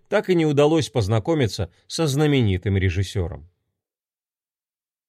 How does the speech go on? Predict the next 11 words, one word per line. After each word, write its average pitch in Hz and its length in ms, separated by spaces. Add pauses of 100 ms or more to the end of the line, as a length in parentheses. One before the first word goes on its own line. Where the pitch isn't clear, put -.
За 101 200
художественным 196 800
выбором 117 440
Копполы 123 520
стояло 165 500 (180)
множество 120 680
мотивов. 90 500 (920)
Спонтанные, 131 1040 (100)
провокационные, 143 1080 (180)
обусловленные 185 880
отчаянием, 127 960